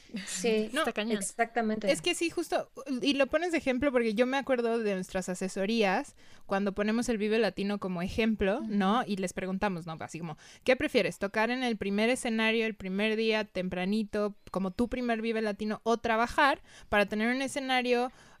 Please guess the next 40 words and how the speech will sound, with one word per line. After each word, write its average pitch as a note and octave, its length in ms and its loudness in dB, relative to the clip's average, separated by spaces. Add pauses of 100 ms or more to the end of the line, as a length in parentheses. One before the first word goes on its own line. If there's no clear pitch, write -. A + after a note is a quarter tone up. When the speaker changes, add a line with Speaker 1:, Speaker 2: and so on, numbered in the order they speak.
(180)
Speaker 2:
antes B3+ 520 6
del G#3 200 2
telonero G#3+ 600 2
del F#3+ 220 0
primer G#3+ 420 2
día A#3+ 380 6
para F#3+ 260 0
que F#3 220 -4
en F#3+ 80 -4
lo F#3+ 100 -4
que F3+ 80 -10
cambian A3+ 420 2
el A3+ 140 2
escenario, A#3 720 2
todos G#3 340 -2
vayan G3+ 260 0
a G3+ 80 0
tu G#3+ 100 -6
escenario, B3+ 460 -4
¿no? G3 160 -4
Entonces A3+ 380 -2
es C4 120 -4
como C#4 260 0 (320)
una C4 220 0
cuestión B3 340 0
de, A#3+ 160 2
ajá, A3 260 4
quiero B3+ 160 -2
estar C4 200 -2
en B3 60 -4
el A3 80 -2
Vive A3+ 140 -2
Latino, A3+ 340 -4
pero F#3 120 -4
también G#3+ 200 -4
cuáles D4+ 240 -2
son A#3+ 140 -6
tus A3+ 160 -2
motivaciones. A#3 880 0
Speaker 3:
Ujú. A3 120 -2